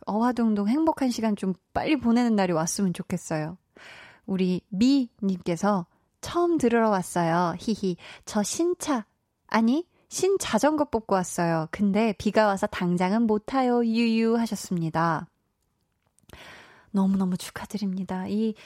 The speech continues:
신자전거, 신자전거가, 어, 사실 이 자전거를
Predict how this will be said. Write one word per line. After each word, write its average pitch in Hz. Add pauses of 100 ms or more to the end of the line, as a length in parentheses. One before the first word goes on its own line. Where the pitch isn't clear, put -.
(340)
신자전거, 233 (500)
신자전거가, 220
어, 165
사실 190
이 165
자전거를 214